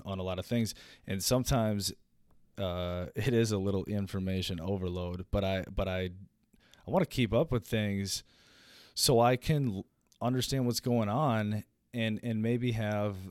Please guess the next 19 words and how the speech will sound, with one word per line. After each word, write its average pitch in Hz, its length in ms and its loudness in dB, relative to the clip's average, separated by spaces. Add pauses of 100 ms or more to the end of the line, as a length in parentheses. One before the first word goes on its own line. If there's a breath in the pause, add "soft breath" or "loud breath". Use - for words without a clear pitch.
(340)
a 117 80 0
chance 110 540 -2
to 107 600 0
adapt 104 520 -2
and 113 120 -2
take 113 220 -2
advantage 104 580 -2
of 95 340 -6
the 101 100 -2
movement 101 800 0
of 95 300 -4
society, 98 920 -2 (180)
because 98 800 -4 (1040)
the 104 100 -4
future 139 400 2
is 92 100 0
always 104 540 0
coming. 90 540 -6 (160)
And 95 540 -6